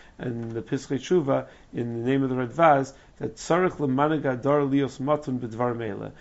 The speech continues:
Bottom line is, you have to be very careful and very patient about these things. That, uh, when, whenever you're gonna be merachik somebody for any reason, you put somebody in a chayrim or anything like that, it has to be done with a lot of thought and, uh, a lot of care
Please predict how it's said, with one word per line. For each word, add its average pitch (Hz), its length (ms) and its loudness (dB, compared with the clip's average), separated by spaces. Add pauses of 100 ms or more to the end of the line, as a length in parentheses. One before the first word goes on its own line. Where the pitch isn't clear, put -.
(300)
Bottom 180 240 0
line 151 240 2
is, 120 240 -2
you 139 60 0
have 139 160 -2
to - 40 -12
be 139 120 -2
very 143 240 0
careful 143 480 -4
and 123 80 -8
very 123 160 -2
patient 123 360 -4
about 110 240 -6
these - 220 -10
things. 117 220 -12
That, - 280 -8
uh, - 220 -2
when, 117 320 -8
whenever 135 320 -2
you're 147 140 2
gonna 127 160 -2
be 131 100 -2
merachik 123 720 -2
somebody 113 400 -4
for 117 180 -12
any 127 200 -2
reason, 110 400 -8 (300)
you - 60 -14
put 131 160 -6
somebody 123 340 -2
in 113 80 -4
a 113 60 -6
chayrim 120 380 -2
or 117 60 -2
anything 123 280 -6
like 117 120 -8
that, 123 220 -4 (240)
it - 80 -4
has 143 220 0
to - 60 -10
be 143 80 0
done 131 180 0
with 117 140 -6
a 120 40 -6
lot 127 220 0
of 127 80 -6
thought 143 420 -2
and, 120 300 -4
uh, 120 260 -2
a 120 60 -6
lot 127 180 0
of 117 140 -10
care 123 340 2